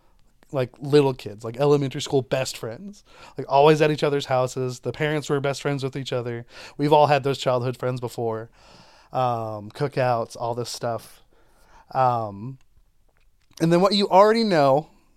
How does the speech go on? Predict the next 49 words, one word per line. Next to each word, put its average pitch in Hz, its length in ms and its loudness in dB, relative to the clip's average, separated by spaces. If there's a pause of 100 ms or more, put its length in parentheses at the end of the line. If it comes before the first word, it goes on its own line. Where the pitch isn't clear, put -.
(600)
going 156 300 4
into 165 360 -2
it 135 180 -4
is 143 180 0
that 127 300 0
when 151 200 0
you 156 80 0
go 170 120 8
into 165 160 2
Life 147 240 2
is 151 60 -6
Strange 139 320 -6
one, 123 480 -2
there's 139 160 -4
been 147 140 0
a 135 60 0
gap 139 460 2
and 143 140 -4
a 120 60 -2
separation 139 580 -4
of 120 140 -6
you 117 120 -6
and 110 80 -6
this 110 120 -10
friend - 360 -16 (840)
that 135 140 0
you 135 260 -6 (160)
kind 147 220 -2
of 135 240 -12
rekindle 131 460 -4
when 127 100 -4
you 127 80 -6
come 127 180 -6
back, 120 240 -6
and 131 80 -8
that's 131 160 -6
why 123 60 -6
you 117 100 -8
save 131 300 -6
her, 120 160 -10
being 123 120 -6
like, 123 120 -6
"Oh, 170 100 -4
that's 180 180 0
you, 208 120 2
I 180 40 2
didn't 170 140 -2
recognize 147 400 -4
you." 131 200 -12